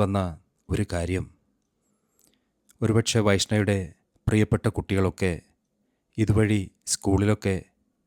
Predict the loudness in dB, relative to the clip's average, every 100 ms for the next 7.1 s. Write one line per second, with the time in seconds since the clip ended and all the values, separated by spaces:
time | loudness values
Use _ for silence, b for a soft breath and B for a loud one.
0 | _ -4 -2 0 0 -2 -6 -6 -4 -2
1 | -4 -4 -2 -4 -6 -12 -6 -4 -2 -4
2 | -4 -10 _ -4 -2 2 0 2 0 2
3 | 0 -2 -2 -4 -4 -12 _ -6 -2 -2
4 | -2 -4 -4 -8 -6 -4 -2 -4 -8 -10
5 | -4 -4 -2 -4 -8 _ _ _ _ _
6 | _ -6 -4 -4 -2 -2 -4 -6 -6 -6
7 | -8